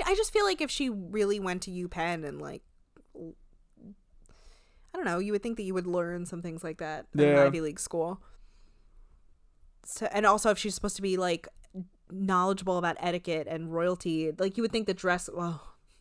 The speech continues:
Speaker 1: I'd say that you would think dress codes would be a part of it, but there was that time that she dressed up like an army, like, in an army costume for no reason. Remember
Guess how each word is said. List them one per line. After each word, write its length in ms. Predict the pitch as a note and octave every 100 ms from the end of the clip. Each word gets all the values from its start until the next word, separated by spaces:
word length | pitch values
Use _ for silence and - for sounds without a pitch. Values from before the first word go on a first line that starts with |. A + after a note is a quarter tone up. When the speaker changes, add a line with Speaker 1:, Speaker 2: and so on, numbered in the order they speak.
| - - - - -
Speaker 1:
I'd 60 | -
say 140 | E4+
that 80 | D4+
you 80 | C4
would 100 | A#3
think 180 | G#3 G3+
dress 200 | F#3 F3
codes 200 | G3 F3+
would 100 | F3
be 80 | E3+
a 40 |
part 260 | - E3+ E3+
of 60 |
it, 80 | E3+
but 80 | -
there 80 | F3+
was 100 | F#3
that 180 | F#3 -
time 220 | F#3 F#3+
that 140 | F3
she 160 | - F3+
dressed 520 | D#3+ D#3+ D#3+ D#3+ -
up 260 | E3+ E3+ -
like 400 | D#3 D3+ - - - _ _ _ -
an 100 | F#3 -
army, 680 | D#3+ F3 G#3 A#3 A#3 A#3 -
like, 160 | - G3
in 120 | -
an 80 | G3
army 260 | C3+ F3+ C#4+
costume 440 | - D4+ - D4+
for 120 | C#4+ D4
no 140 | C#4+
reason. 640 | C#4 D4 D4 D#4 D4 C#4+ -
Remember 560 | B3 A#3+ B3 D4 D#4